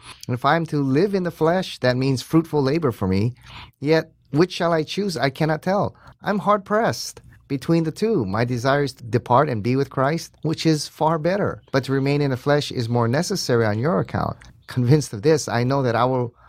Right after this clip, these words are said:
remain and continue with you all for the progress of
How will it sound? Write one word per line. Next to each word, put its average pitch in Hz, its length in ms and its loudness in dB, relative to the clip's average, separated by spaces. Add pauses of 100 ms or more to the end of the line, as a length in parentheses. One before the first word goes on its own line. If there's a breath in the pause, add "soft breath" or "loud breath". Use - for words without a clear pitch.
(140 soft breath)
remain 143 320 2
and 135 120 -2
continue 175 400 0
with 156 160 -2
you 147 120 0
all 139 240 -2 (240 soft breath)
for - 100 -4
the 156 100 4
progress 175 600 -2
of 156 340 0